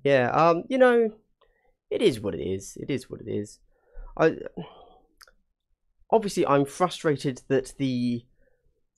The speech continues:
the entertainment of the video wasn't appreciated, but I accept that when you're making arguments about rules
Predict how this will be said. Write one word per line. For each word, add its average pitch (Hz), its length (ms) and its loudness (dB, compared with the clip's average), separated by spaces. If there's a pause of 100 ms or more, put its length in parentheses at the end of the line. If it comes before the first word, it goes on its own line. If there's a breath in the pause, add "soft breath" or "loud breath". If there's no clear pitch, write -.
(100)
the - 160 -10
entertainment 160 960 2
of 123 180 -6
the 123 80 -4
video 107 640 -4 (100)
wasn't 117 440 -2
appreciated, 156 880 -6 (280)
but 147 100 0
I 135 100 0
accept - 760 -2
that 123 200 0
when 135 260 2
you're 135 100 4
making 131 600 0
arguments 127 680 0
about 117 600 0 (560 soft breath)
rules 117 840 -6